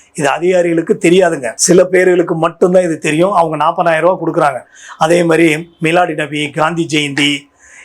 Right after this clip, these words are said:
இந்த மாதிரி சித்திரை ஒண்ணு, அதாவது இந்த மாதிரி சில திருவிழாக்கள்லாம் வரும், லோக்கல் திருவிழா வரும், அப்ப லீவ் விடுவாங்க, ஸ்பெஷலா லீவ் விடுவாங்க. அப்ப எல்லாம் அது, அது ஒரு நாளைக்கு மட்டும் நாற்பதாயிரம் ரூபாங்க. அப்படி நைட்டு நீங்க ஓட்டிக்கலாம், பகலும் ஓட்டிக்கலாங்க.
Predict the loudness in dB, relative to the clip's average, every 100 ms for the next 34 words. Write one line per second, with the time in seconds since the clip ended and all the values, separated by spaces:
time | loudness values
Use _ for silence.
0 | -4 -2 0 -2 0 -2 0 -4 2 2
1 | 2 0 0 0 -2 -4 -2 -2 -2 -2
2 | 0 -2 -6 _ -20 _ 2 4 4 0
3 | -2 -4 -4 -6 -6 0 0 0 -4 -2
4 | 0 2 0 -6 -6 -6 -4 0 4 4
5 | 2 -2 -4 -8 -6 -2 0 -2 -4 -8
6 | -4 -2 -2 -4 -16 _ -20 -20 -20 -20
7 | -6 -4 0 0 2 0 0 -4 -2 0
8 | 2 0 0 -2 -2 -2 -4 -6 -2 -2
9 | -2 -2 -2 -2 -8 -8 -8 -8 -6 -6
10 | -6 -6 -4 -2 -2 0 -2 -2 -4 0
11 | 0 -2 -8 -8 -8 -10